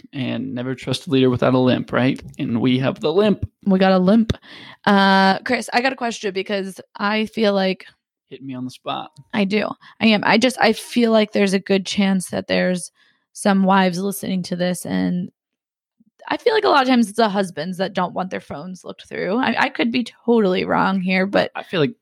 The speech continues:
Speaker 1: pride is more prone
Speaker 2: Pride.
Speaker 1: to males. Yeah.
Speaker 2: That's what I mean. Um,
Speaker 1: Usually. They,
Speaker 2: so say
Speaker 1: they don't
Speaker 2: there's
Speaker 1: wanna unveil the emotional curtain.
Speaker 2: May-, yeah, maybe that's it. So say there's some,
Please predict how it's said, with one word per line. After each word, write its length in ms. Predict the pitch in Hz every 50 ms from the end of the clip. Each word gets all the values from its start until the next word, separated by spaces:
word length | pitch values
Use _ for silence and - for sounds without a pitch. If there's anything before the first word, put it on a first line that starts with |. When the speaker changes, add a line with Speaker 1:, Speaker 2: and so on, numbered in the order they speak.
| _
Speaker 1:
pride 260 | - 127 120 123 127
is 140 | 127 120 -
more 180 | 131 127 131 123
prone 240 | - _ - 135 131
Speaker 2:
Pride. 380 | 247 202 196 190 190 190 - -
Speaker 1:
to 100 | 123 120
males. 280 | - 127 135 139 - -
Yeah. 180 | 127 127 139 151 - _ _ -
Speaker 2:
That's 180 | 247 247 247
what 140 | - 247 226
I 80 | 214 214
mean. 380 | 202 196 196 196 208 233 233 - -
Um, 320 | - 208 202 190 170 -
Speaker 1:
Usually. 320 | - - - 147 160 156 _ _ _ _ _ _ -
They, 100 | - 147 -
Speaker 2:
so 320 | - - - 254 240 226
say 200 | 233 - - 254 247
Speaker 1:
they 60 | 277
don't 120 | 262 240 180
Speaker 2:
there's 100 | 175 165 151
Speaker 1:
wanna 120 | 143 139 - -
unveil 360 | 156 156 156 143 147 147 143
the 120 | 139 139 135
emotional 500 | 131 127 127 127 127 - - - - -
curtain. 340 | - - - - - 139 - _ _ _ _ _ _ _ _ _
Speaker 2:
May-, 160 | - 240 254 - -
yeah, 200 | 269 254 220 196
maybe 220 | 214 233 254 254
that's 220 | 240 226 220 -
it. 140 | 214 190 -
So 120 | - 226 220
say 240 | 214 - 240 233
there's 480 | 240 226 226 226 226 214 190 - - -
some, 260 | - - 214 202 208